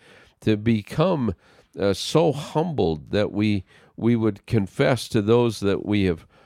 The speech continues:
and we'll talk more about that. That's a whole nother podcast, confession and, and the, the process of repentance. I really think that's a manifestation of repentance.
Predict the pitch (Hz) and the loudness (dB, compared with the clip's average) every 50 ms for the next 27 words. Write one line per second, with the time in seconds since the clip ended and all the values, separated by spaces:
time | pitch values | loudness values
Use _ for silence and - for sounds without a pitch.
0 | _ _ - 104 107 117 110 - 117 104 82 - 101 104 98 92 98 98 92 - | _ _ -4 0 0 0 0 2 0 0 0 0 0 0 0 2 2 2 2 2
1 | - 95 95 110 113 98 85 78 - 92 90 92 92 90 90 90 87 90 90 87 | 2 0 0 0 -2 -4 -6 -6 -6 -6 -4 -2 -2 -2 0 0 0 0 -2 -4
2 | - - 92 90 90 - - 92 87 92 113 127 - - _ _ _ - - - | -2 -2 0 0 0 -2 -2 -4 -2 -2 -2 -6 -8 -12 _ _ _ -20 -20 -20
3 | _ _ - - 98 87 - - 101 92 92 - - - 123 127 101 80 82 82 | _ _ -6 -4 -4 -2 0 0 2 2 2 0 -2 -4 -4 -2 -2 -4 -4 -6
4 | 80 - - 78 85 85 85 87 82 76 - _ - - - - 85 85 82 82 | -8 -8 -6 -4 -4 -4 -2 -2 -4 -4 -6 _ -20 -14 -8 -6 -4 -2 -2 -4
5 | 73 - - 92 87 87 87 - - 87 85 - - 82 82 85 82 82 78 - | -4 -4 -2 0 0 0 0 -2 -4 -6 -6 -6 -6 -6 -4 -4 -4 -4 -4 -4
6 | 87 85 82 92 113 143 - - - - _ _ _ - - - - - 107 131 | -2 -2 -2 -2 -4 -8 -10 -16 -20 -20 _ _ _ -20 -20 -6 0 4 4 4
7 | 135 123 120 107 95 90 82 - - 90 82 90 85 - - 82 80 85 82 82 | 4 4 4 4 4 2 0 0 -2 -2 0 0 -2 -2 -2 -4 -2 -2 -2 -2
8 | 80 - 69 - - - 98 101 - - - 82 82 82 78 - - 76 80 87 | -2 -4 -6 -6 -4 -4 -4 -4 -6 -8 -8 -6 -6 -6 -6 -6 -6 -6 -4 -4
9 | 101 - - - | -6 -8 -12 -20